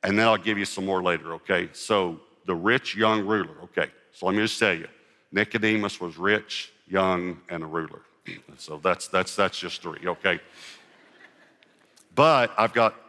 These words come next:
deeper reasons than that, okay? Here, Matthew, uh, I mean, Mark chapter ten. Mark ten, it's in Matthew, Mark, and Luke, this story. Mark ten, verse seventeen. "Now, as he was going out on the road, one came running,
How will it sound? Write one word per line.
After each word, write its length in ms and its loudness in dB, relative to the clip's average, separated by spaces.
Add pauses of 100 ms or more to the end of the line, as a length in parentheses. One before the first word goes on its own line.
(220)
deeper 320 0
reasons 580 -2
than 120 -6
that, 200 -4
okay? 240 -8 (960)
Here, 180 -2
Matthew, 640 2
uh, 40 6
I 120 6
mean, 220 2
Mark 240 2
chapter 340 0
ten. 260 -2
Mark 280 2
ten, 560 0
it's 160 -8
in 120 2
Matthew, 360 0
Mark, 280 0
and 200 0
Luke, 180 -4
this 160 -12
story. 340 -2 (440)
Mark 320 4
ten, 320 2
verse 240 0
seventeen. 640 0
"Now, 180 4
as 240 2
he 120 -4
was 180 0
going 340 4
out 160 6
on 140 0
the 60 -2
road, 580 2 (480)
one 300 4
came 360 2
running, 680 2